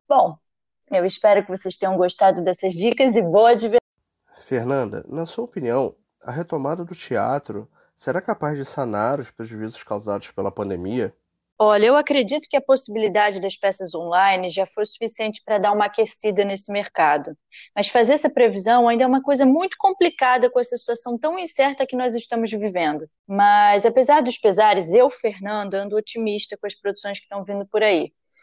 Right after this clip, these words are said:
Speaker 1: Por exemplo, em dezembro, vão abrir audições pra uma próxima produção de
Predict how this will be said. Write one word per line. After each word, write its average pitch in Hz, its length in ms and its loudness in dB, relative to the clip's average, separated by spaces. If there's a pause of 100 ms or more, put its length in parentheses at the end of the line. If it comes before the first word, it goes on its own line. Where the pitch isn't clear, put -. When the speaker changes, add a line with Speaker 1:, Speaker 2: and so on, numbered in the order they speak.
(420)
Speaker 1:
Por 202 100 0
exemplo, 185 420 2
em 196 80 0
dezembro, 208 720 2 (440)
vão 208 920 2
abrir 196 280 4
audições 214 580 0
pra - 160 -4
uma 220 160 0
próxima 226 640 4
produção 208 560 -2
de 202 160 -6